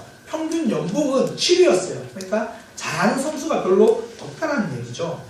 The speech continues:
그런데 정규 시즌 이 위로 마칩니다. 당시에 넥센 감독이던 염경엽 감독이요. 넥센, 넥센 선수들을 보니까 잘하는 선수가 별로 없는 거예요. 가진 힘이 별로 없는 거예요.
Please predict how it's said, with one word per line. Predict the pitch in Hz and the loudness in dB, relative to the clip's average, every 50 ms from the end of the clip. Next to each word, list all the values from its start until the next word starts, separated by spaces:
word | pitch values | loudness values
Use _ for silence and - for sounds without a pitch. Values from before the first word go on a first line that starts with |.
| - - - - - - - | -20 -20 -20 -20 -20 -14 -6
그런데 | - 277 311 311 285 - | 0 0 0 2 2 0
정규 | 220 - 175 175 190 233 | 0 0 0 0 0 0
시즌 | 226 - - - 233 220 226 247 254 - - - - - - 143 | -2 -2 -4 -2 0 2 2 2 0 -2 -8 -12 -16 -14 -6 0
이 | 170 233 | 2 2
위로 | 254 277 277 220 - - - | 4 4 4 4 4 2 -2
마칩니다. | - - 143 - - - 123 117 117 113 113 - - - - - - - - - - 311 285 - - - | -4 -6 -8 -10 -10 -10 -10 -10 -12 -12 -14 -16 -16 -20 -20 -20 -20 -20 -20 -16 -12 -12 -10 -10 -8 -4
당시에 | - 170 208 - 302 302 220 | 0 2 2 2 2 4 6
넥센 | 214 214 - - 285 233 | 8 8 6 6 2 2
감독이던 | 190 220 254 254 247 202 180 185 196 175 165 | 2 2 2 2 0 0 2 2 2 2 2
염경엽 | 160 160 196 220 226 208 180 180 208 233 233 - - | 2 2 4 4 4 4 4 4 4 4 2 2 0
감독이요. | - 160 202 208 202 185 - - - - 190 - - - - - - - - - - - | -2 -4 -2 -2 0 -2 -2 -2 -2 -2 0 0 -2 -4 -8 -12 -16 -20 -20 -20 -18 -4
넥센, | - 175 214 226 - - 370 370 359 320 311 220 | 2 4 4 4 4 2 0 -2 -2 -4 -2 2
넥센 | 202 220 226 - - 320 320 | 2 2 2 2 0 0 -2
선수들을 | - 349 359 370 - 381 370 370 - - 220 - - | 0 -2 -2 0 4 4 6 6 6 6 6 4 4
보니까 | 233 233 254 - - - 165 175 185 - - - - - | 2 0 -2 -2 -2 0 2 2 2 2 2 0 -6 -10
잘하는 | - - - 226 277 302 330 | -10 -6 -4 -2 -2 -2 -2
선수가 | 320 330 330 254 - | -4 -2 -2 -2 -2
별로 | - - 320 349 | 0 0 0 0
없는 | 277 202 180 208 208 | 0 0 -2 -2 -2
거예요. | - - - - - - - - - - - - - - - - | -2 -2 -4 -4 -6 -10 -12 -14 -16 -18 -20 -20 -20 -20 -10 -2
가진 | - 220 262 - 349 - | 0 2 2 2 2 0
힘이 | - 359 370 370 370 | 0 2 4 4 6
별로 | 311 285 262 233 196 - | 6 6 6 6 6 4
없는 | 165 175 - | 4 0 -4
거예요. | 156 135 127 | -6 -6 -8